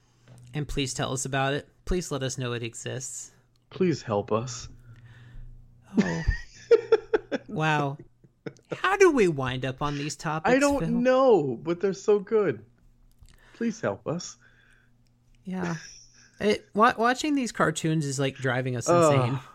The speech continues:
Speaker 2: It's like realizing these things as an adult. It's like, good God.
Speaker 1: Right.
Speaker 2: Help.
Speaker 1: Especially when you
Speaker 2: <laughs> It's
Speaker 1: go,
Speaker 2: like,
Speaker 1: like,
Speaker 2: help.
Speaker 1: watch some of these shows back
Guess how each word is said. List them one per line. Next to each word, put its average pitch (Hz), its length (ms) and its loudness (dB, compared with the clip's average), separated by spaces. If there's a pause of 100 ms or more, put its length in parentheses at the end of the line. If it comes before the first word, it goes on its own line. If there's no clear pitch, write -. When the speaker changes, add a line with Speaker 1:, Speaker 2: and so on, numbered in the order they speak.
(3000)
Speaker 2:
It's 147 220 -2
like 196 220 2 (100)
realizing 170 580 2
these 135 200 -2
things 123 280 -2
as 113 220 0
an 113 100 4
adult. 92 640 0 (100)
It's 92 160 -6
like, 87 200 0 (460)
good - 300 4
God. 110 460 -2 (160)
Speaker 1:
Right. 127 720 -4 (340)
Speaker 2:
Help. 127 400 2 (880)
Speaker 1:
Especially - 420 0 (100)
when 254 80 4
you 240 80 4
Speaker 2:
<laughs> - 20 8
It's 220 80 6
Speaker 1:
go, 214 80 2
Speaker 2:
like, 185 220 4
Speaker 1:
like, 175 140 -10
Speaker 2:
help. 160 140 0
Speaker 1:
watch 156 260 2
some 170 220 0
of 160 60 -2
these 147 160 -2
shows 143 340 -4
back 139 540 -2